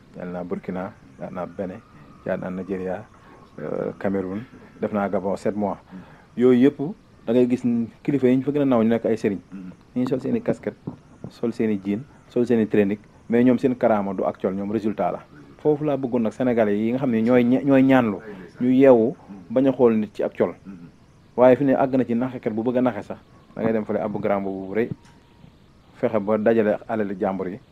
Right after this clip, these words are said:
buñ lay woo duñ la jot, buñ la xool ñoo gis. Man fa ma nekkoon daaw ak daaw jéeg, ñaar fukki at ak nangam yi ma def Dakar yëpp, fu ma neex laay jaar, fu ma neex laay dem. Ñi ma xam it xam nañ ma. Ñi, ba may nekk di yor sama métier di ko liggéey,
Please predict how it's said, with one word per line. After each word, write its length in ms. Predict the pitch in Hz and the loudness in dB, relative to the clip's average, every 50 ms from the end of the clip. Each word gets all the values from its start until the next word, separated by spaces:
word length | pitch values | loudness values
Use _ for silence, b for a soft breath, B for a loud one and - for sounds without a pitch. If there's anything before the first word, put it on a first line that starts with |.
| _ - | _ -16
buñ 180 | 76 98 104 | -10 -8 -4
lay 120 | 107 104 104 | -2 -2 -2
woo 200 | 101 101 95 92 | -2 -2 -2 -4
duñ 160 | 92 101 95 | -6 -6 -8
la 80 | 95 92 | -8 -8
jot, 120 | 92 101 - - | -10 -10 -10 -10
buñ 100 | 107 104 | -10 -8
la 60 | 104 | -8
xool 140 | 104 101 92 | -8 -8 -8
ñoo 180 | 92 95 92 90 | -8 -10 -10 -10
gis. 140 | 90 90 - - | -12 -14 -14 -10
Man 200 | 104 120 120 113 | -8 -6 -6 -4
fa 120 | - 127 | -4 -4
ma 100 | 127 123 | -4 -4
nekkoon 360 | 127 123 120 - 117 110 104 | -4 -4 -6 -6 -6 -6 -2
daaw 240 | 101 110 107 104 - | 0 0 0 0 -2
ak 80 | 104 104 | -4 -4
daaw 180 | 104 110 107 104 | -2 0 0 -2
jéeg, 140 | 92 101 95 - - | -4 -6 -10 -10 -6
ñaar 220 | 113 117 123 123 - | -4 -2 -2 -2 -4
fukki 160 | - - - | -6 -6 -6
at 140 | 104 110 113 | -4 -4 -2
ak 80 | 110 | -4
nangam 240 | 107 107 110 110 104 | -2 -2 -2 -2 -2
yi 40 | 101 107 | 0 0
ma 60 | 110 | -2
def 100 | 110 104 | -2 -2
Dakar 280 | 107 110 101 107 98 98 | -2 -2 0 0 0 0
yëpp, 120 | 101 - - b b b b b b | -2 -4 -6 b b b b b b
fu 100 | - 117 | -6 -4
ma 80 | 113 113 | -2 -2
neex 160 | 113 110 101 | -2 -2 -2
laay 160 | 98 92 95 90 | -4 -4 -4 -4
jaar, 180 | 101 95 98 | -4 -4 -4
fu 100 | - - | -4 -6
ma 60 | 117 107 | -6 -4
neex 120 | 104 98 95 | -4 -4 -4
laay 140 | 92 90 87 | -6 -6 -8
dem. 100 | - - - - b b b b b b b b b | -10 -12 -16 -20 b b b b b b b b b
Ñi 60 | 120 117 | -2 -2
ma 80 | 123 117 | 0 0
xam 160 | 117 110 110 | 0 -2 -4
it 60 | 110 | -2
xam 180 | - 123 117 110 | -2 -2 -2 -2
nañ 120 | 104 98 92 | -2 -4 -6
ma. 100 | 87 85 - 90 95 87 82 101 B B B | -10 -12 -16 -18 -18 -18 -18 -20 B B B
Ñi, 240 | 107 113 120 127 131 - | -4 -2 0 0 -2 -2
ba 200 | 107 107 110 120 | -4 -2 0 2
may 180 | 131 139 139 143 | 2 2 2 2
nekk 280 | 143 139 135 - - 113 110 104 - - - - | 2 0 0 -2 -2 -4 -4 -4 -6 -10 -14 -12
di 360 | 120 117 120 120 117 117 - | -6 -2 -2 0 0 0 0
yor 160 | 120 123 123 - | 0 0 0 0
sama 160 | 127 120 113 | -2 -2 0
métier 240 | 113 107 101 110 104 | 0 -2 -2 -2 -2
di 80 | 107 | -2
ko 80 | 101 110 | 0 0
liggéey, 280 | 107 107 98 104 90 | 0 0 -2 -4 -4